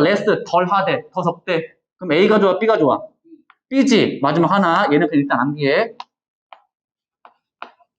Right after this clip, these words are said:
Not so much A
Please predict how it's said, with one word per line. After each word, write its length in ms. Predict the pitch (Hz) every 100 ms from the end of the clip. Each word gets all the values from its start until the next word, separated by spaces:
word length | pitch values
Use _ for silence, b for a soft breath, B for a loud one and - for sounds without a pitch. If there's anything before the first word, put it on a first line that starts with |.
| - - _ _ _ _ _ - - _ _ _ - - _ - -
Not 220 | 131 190
so 120 | 208
much 400 | 202 190 196 - 208 214 226 226 - - -
A 360 | 139 160 202